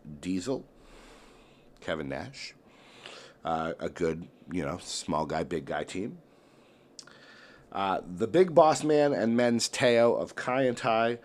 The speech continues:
will lose to Phil LaFon and Edge. Great Canadian team there.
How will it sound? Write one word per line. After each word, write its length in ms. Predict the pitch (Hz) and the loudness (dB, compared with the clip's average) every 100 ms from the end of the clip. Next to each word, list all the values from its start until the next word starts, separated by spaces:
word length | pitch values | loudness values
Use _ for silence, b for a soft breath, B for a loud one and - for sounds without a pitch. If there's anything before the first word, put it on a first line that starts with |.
| B B B | B B B
will 300 | 98 101 90 | 0 2 2
lose 520 | 92 101 104 107 - - | 2 0 -2 -4 -8 -16
to 560 | - - 98 92 90 90 - - _ _ | -10 -4 0 2 0 -4 -14 -20 _ _
Phil 380 | - 143 170 | -2 4 6
LaFon 680 | 160 120 113 104 101 101 101 - B _ - | 4 0 0 0 -2 -2 -6 -12 B _ -12
and 260 | 76 71 - - | -10 -10 -12 -2
Edge. 540 | 107 117 120 120 - - | 2 2 0 -6 -8 -10
Great 260 | - 80 - | -8 -6 -6
Canadian 640 | - 85 90 87 87 92 | -6 -2 -2 0 -2 -2
team 340 | 87 98 90 92 | -4 -4 -2 -2
there. 300 | 90 90 | -2 -4